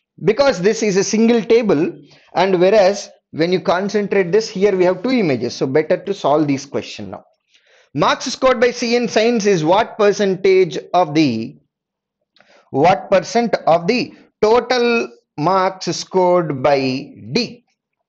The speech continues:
Marks scored by C in science. In science, C scored thirty percentage.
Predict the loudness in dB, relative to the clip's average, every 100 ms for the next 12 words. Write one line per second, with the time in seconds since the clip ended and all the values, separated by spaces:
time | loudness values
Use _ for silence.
0 | _ _ _ _ -2 0 0 -2 -6 -8
1 | -2 2 4 4 2 2 2 0 -10 -10
2 | -2 0 2 0 -2 -2 -4 -6 -10 _
3 | _ _ _ _ _ _ _ 0 0 0
4 | 0 2 0 -4 -14 _ -10 -4 -2 0
5 | 0 0 0 0 0 0 0 0 0 -2
6 | -4 -14